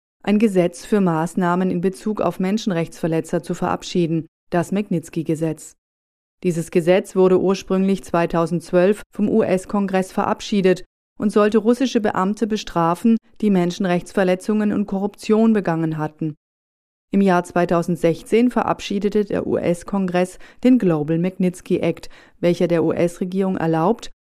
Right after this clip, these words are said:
ausländische Regierungsbeamte zu bestrafen,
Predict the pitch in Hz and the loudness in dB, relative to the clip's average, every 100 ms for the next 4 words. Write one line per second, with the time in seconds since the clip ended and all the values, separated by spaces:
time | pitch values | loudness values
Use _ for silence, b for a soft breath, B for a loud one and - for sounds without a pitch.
0 | _ 180 220 226 233 226 220 220 214 254 | _ 0 2 4 4 4 2 0 0 0
1 | 240 185 - 160 160 151 170 - 170 175 | 0 0 -2 -4 -4 -4 -6 -4 -4 -4
2 | - 175 185 - 180 | -2 0 0 0 -2